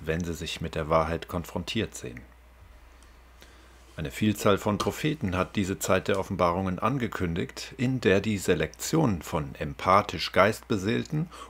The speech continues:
und den aus Lehm geformten seelenlosen Imitaten erfolgt.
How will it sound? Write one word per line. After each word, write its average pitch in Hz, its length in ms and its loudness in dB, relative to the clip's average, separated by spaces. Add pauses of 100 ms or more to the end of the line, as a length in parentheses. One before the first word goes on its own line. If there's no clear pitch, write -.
und 151 480 2
den 110 300 0
aus - 260 -6
Lehm 117 320 2
geformten 85 520 0
seelenlosen 92 800 0
Imitaten 117 760 -2 (420)
erfolgt. - 640 -6